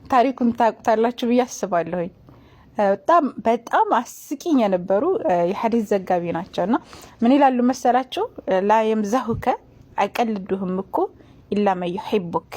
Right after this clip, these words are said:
የሚወድህ ሰው ቢሆን እንጂ ይላሉ። እና በጣም ቀልድ አንዳንድ ሰው ሲቀልዳችሁ ምናምን ሲያጫውታችሁ እናንተን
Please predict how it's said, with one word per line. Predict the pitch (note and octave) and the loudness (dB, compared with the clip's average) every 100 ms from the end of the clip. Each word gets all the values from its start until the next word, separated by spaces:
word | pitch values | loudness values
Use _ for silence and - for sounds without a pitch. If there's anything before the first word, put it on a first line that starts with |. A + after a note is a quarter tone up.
| - | -8
የሚወድህ | A3 G#3+ F#3+ F#3 E3+ G3 | -2 0 2 0 -4 -10
ሰው | - E3+ | -6 -6
ቢሆን | F#3 F3 E3+ | -4 -4 -4
እንጂ | F3 A#3+ | -2 0
ይላሉ። | G#3 D#3+ - - _ - - - | 0 -2 -6 -16 _ -20 -20 -8
እና | - D#4+ | 0 2
በጣም | C4+ - A#4 F4 - | 2 2 0 -4 -2
ቀልድ | B3+ B3 G3 G3+ F3+ F3 F3 - | -2 -2 0 0 2 2 2 2
አንዳንድ | G3 G3 G3 G3+ | 0 0 0 -2
ሰው | G3+ | -4
ሲቀልዳችሁ | - - G3 G3 F#3+ G3 - G#3 G3+ | -4 -4 -2 -2 -2 -2 -4 -4 -2
ምናምን | F#3 F#3+ G#3 G3+ G3+ - | 0 0 0 -2 -6 -8
ሲያጫውታችሁ | - F#3+ F#3 - G3 G#3 G#3+ G#3+ - | -4 -2 -2 -4 -2 -2 -4 -4 0
እናንተን | C4 B3+ B3 A#3+ B3+ | 2 2 2 0 -4